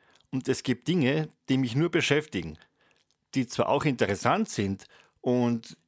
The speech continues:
unterhaltsam und, und alles, aber sie bringen mich einfach nicht weiter und helfen mir nicht, m-, voranzukommen im Leben. Und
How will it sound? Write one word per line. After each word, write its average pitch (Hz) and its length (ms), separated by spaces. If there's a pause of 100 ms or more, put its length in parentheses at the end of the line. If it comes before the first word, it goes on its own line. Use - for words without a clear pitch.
(360)
unterhaltsam 127 680
und, 117 260
und 120 340
alles, 139 300
aber 117 420
sie - 220
bringen 147 340
mich 135 200
einfach 123 360
nicht 135 280
weiter 147 380
und 110 200
helfen 139 300
mir 110 80
nicht, 151 340
m-, 127 280 (200)
voranzukommen 131 800
im 104 160
Leben. 95 320 (2000)
Und 123 500